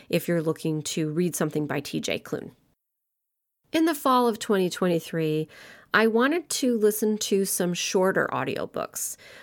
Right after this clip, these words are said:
So I specifically went looking for books that were, eh, less than a four hour or so listening time. I found plenty of them. And the first one that I listened to was Long Way Down by Jason Reynolds.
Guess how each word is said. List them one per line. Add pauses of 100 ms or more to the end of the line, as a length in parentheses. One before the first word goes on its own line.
So
I
specifically
went
looking
for
books
that
were, (300)
eh,
less
than
a
four
hour
or
so
listening
time. (560)
I
found (160)
plenty
of
them. (300)
And
the
first
one
that
I
listened
to
was
Long
Way
Down
by
Jason
Reynolds.